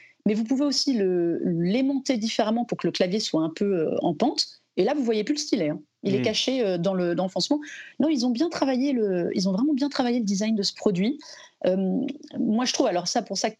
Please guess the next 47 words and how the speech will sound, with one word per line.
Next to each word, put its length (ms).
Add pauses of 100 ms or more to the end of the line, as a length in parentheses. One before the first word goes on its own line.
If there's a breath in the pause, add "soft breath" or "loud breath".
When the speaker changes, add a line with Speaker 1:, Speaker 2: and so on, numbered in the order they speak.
(120)
Speaker 1:
Cassim, 340
qui 140
est 20
un 60
peu 120
plus 200
connaisseur 480
de 40
Microsoft 460
que 80
moi, 280
euh, 280
me 160
dira 340
ou, 220
s'il 260
a 60
ce 160
sentiment 360
ou 40
pas. 180 (460 loud breath)
J'ai 160
vraiment 280
trouvé 400
qu'il 180
y 100
a 60
un 60
changement 400
de, 420 (320 soft breath)
de 120
philosophie 680 (100)
totale 540
chez 180
Microsoft 440
depuis 180
quelques 360
années, 220 (380 loud breath)
puis 140
l'arrivée 280
de 60
Satya 240
Nadella, 460
et 80
ça 120
se 120
ressent 440